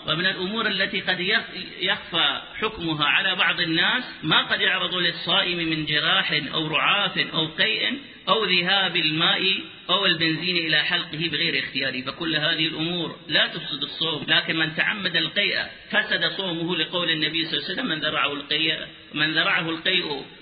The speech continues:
فلا قضاء عليه، ومن استقى فعليه القضاء.» این حدیث علما تصحیح می‌کنن.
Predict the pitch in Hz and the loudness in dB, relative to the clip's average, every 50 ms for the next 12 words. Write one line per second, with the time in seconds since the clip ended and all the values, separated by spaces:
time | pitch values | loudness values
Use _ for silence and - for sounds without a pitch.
0 | - - - 147 156 175 190 190 180 165 160 - 160 156 180 190 190 180 165 147 | -20 -6 -2 0 2 2 4 4 4 2 2 0 0 2 2 0 2 2 2 2
1 | 160 165 190 214 196 165 165 160 156 147 - - - 143 131 - 165 180 196 190 | 2 2 0 0 0 0 0 0 -2 -2 -4 -4 -6 -6 -2 0 0 0 0 0
2 | 170 135 127 139 139 143 147 156 151 - - 131 131 135 - - 214 180 160 160 | 0 0 2 2 2 2 0 -2 -4 -4 -4 -4 -4 -4 -4 -4 -4 -2 -4 -4
3 | 165 - - - 143 143 147 147 143 143 127 131 - 170 175 160 151 - 139 165 | -4 -6 -6 -4 -4 -4 -4 -4 -4 -4 -4 -4 -4 -4 -4 -4 -4 -4 -4 -4
4 | 220 285 | -4 -6